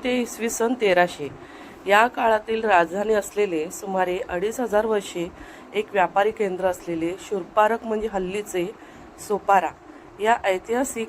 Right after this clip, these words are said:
आणि पौराणिक महत्त्व असलेल्या गावातील चक्रेश्वर महादेव मंदिर, त्याच्यासमोर चक्रतीर्थ तलाव ही अनेकांची श्रद्धास्थाने आहेत. निर्मळ महात्म्यातील वर्णानुसार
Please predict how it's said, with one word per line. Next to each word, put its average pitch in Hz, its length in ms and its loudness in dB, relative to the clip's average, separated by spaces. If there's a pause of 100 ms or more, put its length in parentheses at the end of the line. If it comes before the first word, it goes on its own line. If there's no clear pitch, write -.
(120)
आणि 185 200 -4
पौराणिक 202 680 2
महत्त्व 196 320 0
असलेल्या 190 560 0
गावातील 170 600 0 (600)
चक्रेश्वर 262 500 2
महादेव 226 400 2
मंदिर, 202 380 0 (560)
त्याच्यासमोर 190 640 0
चक्रतीर्थ 208 720 -4
तलाव 185 400 4 (140)
ही 185 100 -12
अनेकांची 190 580 -4
श्रद्धास्थाने 185 680 -2
आहेत. 175 260 -2 (1000)
निर्मळ 190 300 6
महात्म्यातील 208 760 2 (640)
वर्णानुसार 202 760 6